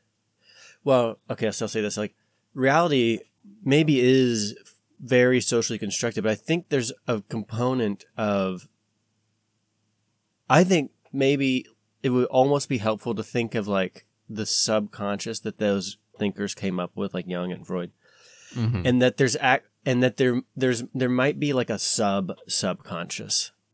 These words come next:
Speaker 1: because the thing about the subconscious
Speaker 2: How
Speaker 1: is
Speaker 2: many
Speaker 1: that they
Speaker 2: layers are
Speaker 1: discovered it.
Speaker 2: there?
Speaker 1: Well, because you can know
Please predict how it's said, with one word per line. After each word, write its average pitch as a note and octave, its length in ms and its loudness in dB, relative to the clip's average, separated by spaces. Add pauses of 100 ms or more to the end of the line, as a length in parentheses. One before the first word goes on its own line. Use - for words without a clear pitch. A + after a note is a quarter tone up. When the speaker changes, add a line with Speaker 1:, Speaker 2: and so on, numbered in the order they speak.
(920)
Speaker 1:
because C3+ 200 4
the C#3 60 2
thing F3 220 4
about F3+ 220 4
the C3 60 -4
subconscious B2 1040 0
Speaker 2:
How B2 120 -2
Speaker 1:
is F#2+ 100 2
Speaker 2:
many - 100 -2
Speaker 1:
that - 60 -6
they B2+ 120 4
Speaker 2:
layers G2 60 -2
are G#2 40 0 (280)
Speaker 1:
discovered F2 160 0
it. - 120 -6
Speaker 2:
there? D#2 220 -10 (920)
Speaker 1:
Well, D3+ 120 6
because D#3 440 4
you D#3+ 80 4
can C#3 300 4
know C#3+ 600 2